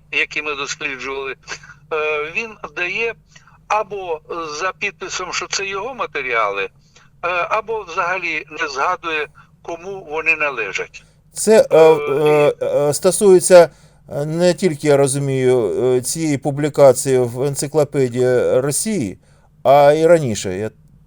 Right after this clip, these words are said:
Speaker 1: Так, так, і раніше. Наприклад, у, м, археології України,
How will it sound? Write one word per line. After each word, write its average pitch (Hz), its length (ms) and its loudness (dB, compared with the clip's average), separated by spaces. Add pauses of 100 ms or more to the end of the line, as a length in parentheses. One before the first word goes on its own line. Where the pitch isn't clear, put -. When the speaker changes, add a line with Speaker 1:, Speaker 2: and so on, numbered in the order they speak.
(340)
Speaker 1:
Так, 285 300 -4
так, 269 280 -2
і - 20 -6
раніше. 247 540 -2
Наприклад, 220 560 -8 (320)
у, 202 80 -12
м, 190 840 -10
археології 202 840 -4
України, 151 760 -4